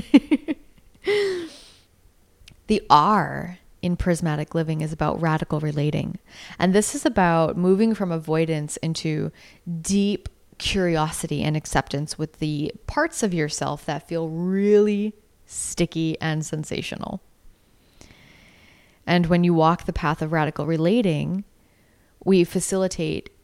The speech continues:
excavation and liberation around your relationship to control and surrender,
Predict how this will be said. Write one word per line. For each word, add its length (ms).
excavation 880
and 240
liberation 880
around 360
your 100
relationship 720
to 80
control 680
and 160
surrender, 680